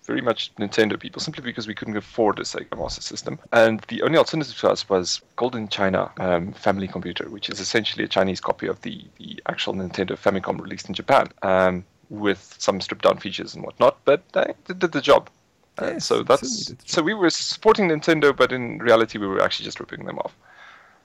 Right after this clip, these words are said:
Speaker 1: But hey,
Speaker 2: Yeah.
Speaker 1: we didn't know it at the time, so
Speaker 2: Yeah.
Speaker 1: we completed, uh, <laughs> ignorance. <laughs>
Speaker 2: I've certainly given them em-, enough of my money since then, so I think
Speaker 1: Oh,
Speaker 2: that's why
Speaker 1: yes,
Speaker 2: they were
Speaker 1: absolutely.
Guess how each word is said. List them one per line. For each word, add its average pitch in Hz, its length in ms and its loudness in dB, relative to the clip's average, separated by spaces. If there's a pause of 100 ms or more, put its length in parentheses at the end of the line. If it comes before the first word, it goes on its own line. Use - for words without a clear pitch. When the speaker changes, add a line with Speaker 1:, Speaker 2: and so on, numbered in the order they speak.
(580)
Speaker 1:
But - 300 4 (180)
hey, - 120 10
Speaker 2:
Yeah. - 140 -8
Speaker 1:
we 143 60 -4
didn't 151 220 2
know 123 140 8
it 113 100 4
at - 80 -8
the - 60 -18
time, 104 240 4
so 95 280 2 (320)
Speaker 2:
Yeah. 185 200 -18
Speaker 1:
we 104 100 -14
completed, 104 420 -10 (220)
uh, 107 120 2 (140)
<laughs> - 140 -10
ignorance. 104 600 -2 (400)
<laughs> - 360 -20 (120)
Speaker 2:
I've 160 80 -20
certainly 180 380 -12
given 139 260 -12
them 120 140 -12
em-, 113 240 -14
enough 120 280 -16
of 117 60 -16
my 104 100 -12
money 104 220 -14
since - 360 -16
then, - 420 -16
so - 220 -18 (240)
I 110 40 -18
think - 220 -2
Speaker 1:
Oh, 233 120 10
Speaker 2:
that's 123 140 0
why 143 80 2
Speaker 1:
yes, 123 120 0
Speaker 2:
they - 60 -6
were 117 40 2
Speaker 1:
absolutely. 117 580 -6